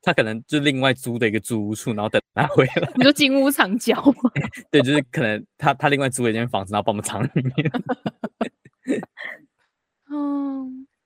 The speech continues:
Speaker 2: 对啊，我觉得还蛮厉害的欸，就是因为工-，我，我觉得因为工作了就是这样，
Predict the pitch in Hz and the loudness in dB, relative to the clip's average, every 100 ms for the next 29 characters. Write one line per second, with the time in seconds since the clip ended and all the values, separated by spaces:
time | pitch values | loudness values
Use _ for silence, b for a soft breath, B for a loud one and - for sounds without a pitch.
0 | - 233 208 190 185 185 190 185 196 202 | -6 -2 0 0 -2 -6 -8 -10 -6 -4
1 | 196 202 - _ _ 196 202 190 185 196 | -2 -4 -8 _ _ -8 -6 -4 -4 -4
2 | 214 196 190 165 - 143 185 214 _ _ | -4 -4 -6 -8 -14 -14 -16 -20 _ _
3 | - 175 - 175 170 160 170 - _ _ | -16 -14 -10 -6 -6 -8 -14 -20 _ _
4 | _ _ - 208 202 185 190 175 175 226 | _ _ -12 -6 -4 -4 -6 -8 -10 -10
5 | - 247 262 277 302 320 359 392 370 302 | -2 -2 4 4 6 6 6 6 6 6
6 | 320 339 294 208 185 175 180 - 208 214 | 4 6 6 6 2 -2 -8 -10 -8 -2
7 | 233 180 165 | 0 -2 -8